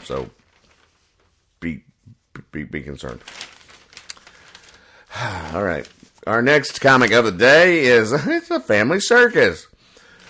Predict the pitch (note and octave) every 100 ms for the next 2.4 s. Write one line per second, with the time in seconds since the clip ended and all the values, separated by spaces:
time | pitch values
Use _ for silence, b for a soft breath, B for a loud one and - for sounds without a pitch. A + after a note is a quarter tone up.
0 | b b G2+ G#2 G#2+ G#2+ G#2 - F#2 F2
1 | E2+ E2+ D#2+ _ _ _ _ - D#2 C#2+
2 | - B2 C#2